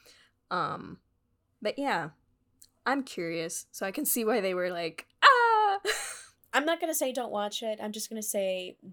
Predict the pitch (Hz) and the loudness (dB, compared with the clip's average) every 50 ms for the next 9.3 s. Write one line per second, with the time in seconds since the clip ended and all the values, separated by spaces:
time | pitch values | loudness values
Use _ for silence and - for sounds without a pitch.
0 | 170 _ - 208 196 185 185 185 - - 170 170 165 160 160 156 147 151 165 - | -16 _ -4 -4 -2 -2 -4 -6 -6 -6 -4 -4 -4 -6 -8 -8 -8 -8 -8 -4
1 | - 160 151 156 151 - - 160 139 92 - - - - - - - - - 165 | -2 0 0 0 0 -2 -2 -2 0 0 0 -2 -4 -8 -10 -10 -12 -10 -10 -10
2 | - - - - - - 165 170 - - - 160 - 101 - - - 90 110 - | -10 -10 -12 -14 -12 -10 -8 -8 -6 -4 -4 -2 -2 -4 -6 -6 -8 -8 -8 -8
3 | 214 - _ _ _ _ _ _ _ _ _ _ _ - - 190 185 175 170 175 | -10 -14 _ _ _ _ _ _ _ _ _ _ _ -14 -12 -12 -10 -10 -12 -14
4 | 175 170 180 185 160 165 156 156 151 151 156 160 160 - - - - - - - | -14 -16 -14 -14 -14 -14 -14 -14 -14 -14 -14 -14 -14 -16 -16 -18 -18 -18 -16 -16
5 | - - - - _ - 180 175 175 - 202 - _ _ _ _ _ _ _ _ | -16 -16 -16 -18 _ -18 -18 -18 -18 -20 -20 -20 _ _ _ _ _ _ _ _
6 | _ _ _ _ _ _ _ _ _ _ _ _ _ _ _ _ _ _ _ _ | _ _ _ _ _ _ _ _ _ _ _ _ _ _ _ _ _ _ _ _
7 | _ _ _ _ - - 202 254 277 311 320 359 339 339 302 302 320 339 330 320 | _ _ _ _ -10 -4 0 4 8 8 10 12 12 10 10 10 10 12 12 12
8 | 302 277 269 - 277 247 262 262 254 226 196 180 - 254 240 233 233 233 - 240 | 12 12 10 10 8 6 6 6 6 4 4 4 6 8 8 8 8 6 4 4
9 | 226 220 220 - - - | 4 4 2 0 -6 -6